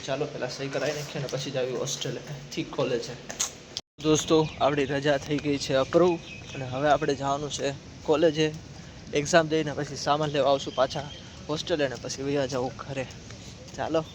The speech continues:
અત્યારે પહેલાં કોલેજે જ આવી, પેપર દેવી. પેપર સારું જાય તો ઠીક છે, બાકી કાંઈ નહીં, બીજું તો હું. આપણે પેપર પૂરું કરીને આવી ગયા છીએ પાછા હોસ્ટેલે. તો આપણે આપણી પરીક્ષા કરી નાખી છે પૂરી અને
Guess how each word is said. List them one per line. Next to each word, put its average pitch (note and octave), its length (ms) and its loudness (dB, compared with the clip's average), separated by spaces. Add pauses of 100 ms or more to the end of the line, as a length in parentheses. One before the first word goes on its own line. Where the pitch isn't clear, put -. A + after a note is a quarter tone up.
(140)
અત્યારે C#3 340 0
પહેલાં C3 240 0
કોલેજે C#3 340 2
જ C3+ 40 -4
આવી, C#3+ 160 0
પેપર C#3 320 -2
દેવી. C#3 300 -4 (300)
પેપર - 220 -2
સારું C#3 300 0
જાય C3+ 140 -2
તો - 80 -8
ઠીક D#3 240 -4
છે, C3 200 -6
બાકી - 300 -6
કાંઈ D#3+ 520 -8 (100)
નહીં, B2+ 140 -10
બીજું B2 240 -12
તો - 160 -4
હું. - 100 -10 (680)
આપણે D3 220 4
પેપર D#3 260 2
પૂરું D3+ 260 0
કરીને D3+ 220 4
આવી D3+ 140 2
ગયા D#3 120 2
છીએ D#3 160 0
પાછા D3 280 -2
હોસ્ટેલે. C#3+ 440 -2 (1400)
તો - 320 0
આપણે G3 220 8
આપણી F3+ 200 8
પરીક્ષા F3 420 6
કરી F3 220 6
નાખી F3 240 6
છે E3+ 100 6
પૂરી A#3 680 2 (260)
અને C#3 220 -2